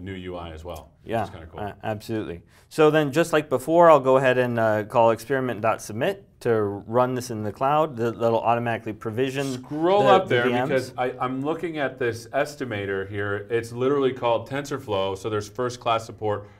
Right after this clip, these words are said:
Speaker 1: for things like TensorFlow and PyTorch and in the S D K.
Speaker 2: That's absolutely right.
Speaker 1: That's cool.
Speaker 2: Yep.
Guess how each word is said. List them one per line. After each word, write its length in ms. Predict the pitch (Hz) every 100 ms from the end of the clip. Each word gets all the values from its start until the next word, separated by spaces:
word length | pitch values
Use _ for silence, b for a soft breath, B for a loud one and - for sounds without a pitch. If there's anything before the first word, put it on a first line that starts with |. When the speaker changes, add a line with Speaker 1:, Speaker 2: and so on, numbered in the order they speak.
| B
Speaker 1:
for 80 | 110
things 200 | 107 104
like 120 | 101
TensorFlow 380 | 101 95 95 92
and 100 | 85
PyTorch 400 | 90 87 90 85
and 200 | 92 98 -
in 260 | 131 131 120
the 160 | 113
S 140 | 104 101
D 100 | 92
K. 180 | - 82 - -
Speaker 2:
That's 200 | 123 123
absolutely 440 | 120 123 113 101
right. 220 | 101 95
Speaker 1:
That's 160 | 107 98
cool. 260 | 98 82 - _ _ -
Speaker 2:
Yep. 140 | 123